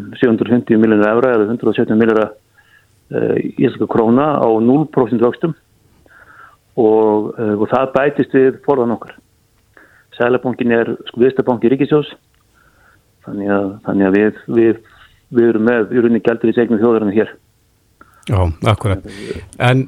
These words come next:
Speaker 2: en svona í þín eyru, hvernig hljó-, hljómar þetta plan með, eh, þessa Pfizer rannsókn?
Speaker 1: Já, bara, bara ég, um,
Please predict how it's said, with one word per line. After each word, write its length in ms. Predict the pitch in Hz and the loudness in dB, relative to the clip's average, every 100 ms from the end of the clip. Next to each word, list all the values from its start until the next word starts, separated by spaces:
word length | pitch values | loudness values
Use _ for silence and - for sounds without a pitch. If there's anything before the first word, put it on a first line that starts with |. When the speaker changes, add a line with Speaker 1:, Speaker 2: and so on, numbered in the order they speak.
| - | -4
Speaker 2:
en 200 | 147 131 | 0 0
svona 200 | 131 131 | 2 2
í 100 | 123 | 2
þín 340 | - 151 165 143 | 0 0 2 4
eyru, 360 | 160 165 160 135 139 | 4 4 2 0 -6
hvernig 560 | - 151 156 156 147 - - 104 113 143 | -2 0 2 2 2 -2 -12 -16 -14 -14
hljó-, 260 | - - | -10 -8
hljómar 480 | - 151 156 147 127 | 0 2 4 4 2
þetta 260 | 139 - 127 | 2 0 0
plan 380 | - 139 98 78 - | 2 4 2 0 -6
með, 480 | 139 117 117 107 110 | 2 4 4 4 2
eh, 200 | 113 110 | 2 2
þessa 280 | 120 123 113 | 0 0 2
Pfizer 380 | 127 120 117 104 | 2 2 2 -2
rannsókn? 480 | - 113 104 98 - - - _ _ _ _ _ - - - - - - - - - | 0 0 2 0 -4 -12 -20 _ _ _ _ _ -20 -20 -20 -20 -20 -20 -20 -20 -2
Speaker 1:
Já, 160 | 156 147 | 0 0
bara, 240 | 160 156 147 139 143 151 143 123 - - | 0 2 2 2 0 0 -2 -4 -10 -6
bara 260 | 147 139 127 | -4 0 2
ég, 320 | 135 143 120 - - - - _ _ _ _ _ _ _ _ _ _ _ - | 4 2 0 -6 -20 -20 -20 _ _ _ _ _ _ _ _ _ _ _ -8
um, 380 | 117 110 107 | -2 0 2